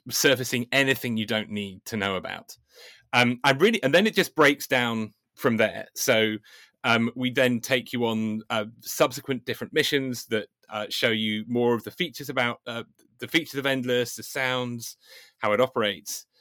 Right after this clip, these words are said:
Um, and then, you know, our goal really is to get you to a level of proficiency where you're just like, "Oh, okay, I got this. I, I, I see how this works."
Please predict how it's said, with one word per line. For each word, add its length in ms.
Um, 380
and 160
then, 120
you 80
know, 120
our 120
goal 320
really 220
is 100
to 80
get 200
you 160
to 400
a 40
level 280
of 80
proficiency 800
where 420
you're 140
just 160
like, 100
"Oh, 120
okay, 280
I 140
got 180
this. 160
I, 240
I, 180
I 60
see 220
how 160
this 180
works." 440